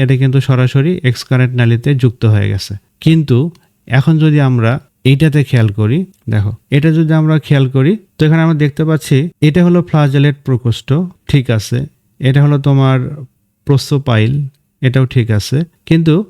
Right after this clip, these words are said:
এই যেটা অ্যাপোপাইল, অ্যাপোপাইলটা কিন্তু আর আগের মতো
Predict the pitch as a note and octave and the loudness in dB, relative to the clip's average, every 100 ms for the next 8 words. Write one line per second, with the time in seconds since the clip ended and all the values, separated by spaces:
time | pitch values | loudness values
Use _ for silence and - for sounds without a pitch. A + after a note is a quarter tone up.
0 | _ D3 D3+ D3 D3 - _ C3+ B2+ C3+ | _ 2 4 4 2 -4 _ -2 0 0
1 | D3+ E3 F3 G#3 G3 C3 A#2 D#3 - D3 | -2 -2 -2 -2 -2 0 0 -2 -4 -2
2 | D#3 F3 F3 E3+ D#3+ D3+ D3+ D#3 C3 C3 | 0 0 0 0 0 2 0 2 0 0
3 | C3 - C3 C3+ C3+ C3 - | -4 0 2 2 2 0 0